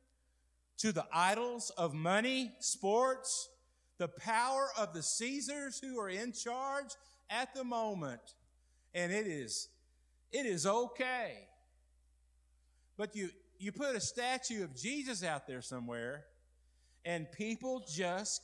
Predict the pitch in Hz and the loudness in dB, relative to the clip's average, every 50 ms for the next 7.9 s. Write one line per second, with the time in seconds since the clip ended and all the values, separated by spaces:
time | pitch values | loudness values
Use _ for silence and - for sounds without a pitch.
0 | - - 175 175 170 185 208 202 - - - 165 180 180 185 175 165 190 233 285 | -6 -6 -4 -2 0 -2 -2 -4 -6 -6 -2 0 0 0 0 -2 -4 -4 -2 0
1 | 320 320 330 285 - - - 180 170 160 143 120 113 110 98 87 - - - - | 0 0 -2 -4 -10 -10 -6 -4 -2 -2 -2 -4 -6 -10 -12 -14 -16 -20 -20 -20
2 | - _ _ _ _ _ _ _ _ _ _ _ _ _ _ _ _ - 208 - | -20 _ _ _ _ _ _ _ _ _ _ _ _ _ _ _ _ -8 -8 -8
3 | - - - 269 277 262 247 233 208 160 143 123 110 98 - - - _ _ _ | -8 -6 -2 0 0 0 0 -2 -2 -2 -4 -4 -6 -8 -12 -18 -20 _ _ _
4 | _ _ _ _ _ _ _ _ _ _ - - 202 208 240 254 254 240 196 214 | _ _ _ _ _ _ _ _ _ _ -4 -2 0 0 0 0 0 0 0 0
5 | 208 214 - - - - - 233 240 220 190 - - 170 143 131 113 175 214 233 | 0 0 -2 -6 -10 -8 -6 -4 -4 -4 -6 -6 -8 -12 -10 -8 -6 -6 -4 -4
6 | 233 226 226 208 - 190 180 202 214 202 196 180 156 - - 175 170 175 175 180 | -4 -4 -4 -6 -6 -6 -4 -4 -2 -2 -4 -6 -8 -10 -8 -8 -6 -6 -6 -6
7 | 180 151 123 113 107 104 113 123 - - 185 190 180 160 135 113 101 | -6 -6 -6 -8 -10 -12 -14 -16 -10 -6 -4 -4 -2 -2 -4 -6 -10